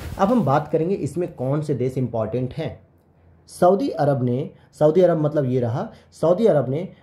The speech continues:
भारत, संयुक्त राज्य अमेरिका और संयुक्त अरब अमीरात के राष्ट्रीय सुरक्षा सलाहकारों की एक विशेष बैठक की मेजबानी की। कौन कौन शामिल हुआ इसमें? इंडिया शामिल हो गया, यूएसए शामिल हो गया,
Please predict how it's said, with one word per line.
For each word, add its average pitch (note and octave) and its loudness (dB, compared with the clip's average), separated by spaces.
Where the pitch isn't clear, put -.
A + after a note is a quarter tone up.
भारत, C#3 0
संयुक्त D3+ 0
राज्य D3 2
अमेरिका C#3 0
और D#3+ 2
संयुक्त E3 -2
अरब D3+ 0
अमीरात C3 0
के F3+ -2
राष्ट्रीय C3+ -4
सुरक्षा D3 -4
सलाहकारों B2 0
की D#3+ -2
एक C#3+ -2
विशेष C3 -2
बैठक A#2+ -4
की F3 -4
मेजबानी A2+ -2
की। G2 -12
कौन E3 2
कौन G3 2
शामिल F3 2
हुआ F#3 4
इसमें? G#3 -2
इंडिया D3 2
शामिल E3 0
हो E3 2
गया, F3+ -2
यूएसए C3+ 2
शामिल E3 0
हो E3+ 2
गया, G3+ -4